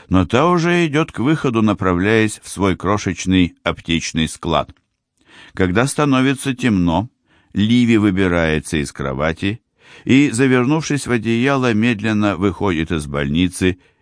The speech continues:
и бредёт в свой барак. Она спаслась. Сегодня ей повезло. Сколько ещё раз ей улыбнётся удача,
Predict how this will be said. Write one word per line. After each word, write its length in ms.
и 140
бредёт 560
в 80
свой 360
барак. 640
Она 320
спаслась. 800
Сегодня 880
ей 280
повезло. 680
Сколько 440
ещё 400
раз 440
ей 260
улыбнётся 680
удача, 680